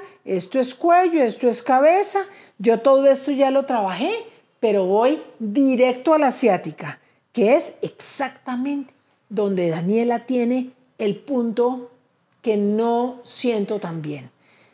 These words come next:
Acá. Y ahí me concentro y le hago movimientos a la redonda con el pulpejo de mi pulgar.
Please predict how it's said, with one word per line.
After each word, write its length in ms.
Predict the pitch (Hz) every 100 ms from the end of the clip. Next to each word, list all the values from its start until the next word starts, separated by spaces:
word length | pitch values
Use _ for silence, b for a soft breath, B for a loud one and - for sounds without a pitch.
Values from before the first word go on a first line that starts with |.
| b -
Acá. 440 | - 127 143 - _ _ _ b b b
Y 120 | 226 226
ahí 240 | 240 262
me 160 | 269 262
concentro 760 | 240 202 - 202 170 151 139 b b b
y 100 | 247
le 100 | 247
hago 280 | 247 254 269
movimientos 1300 | 262 262 247 240 233 240 262 262 254 262 277 262 - - 294 - _ _ _ _ _ _ _ _ _ _ _ _ _ _ -
a 140 | 240
la 160 | 240 226
redonda 640 | 220 233 254 233 185 - _ _
con 320 | 302 294 285
el 180 | 285 262
pulpejo 760 | - 285 262 240 - 294 285 320
de 160 | 320 311
mi 160 | 269
pulgar. 800 | - 226 220 220 254 220 151 -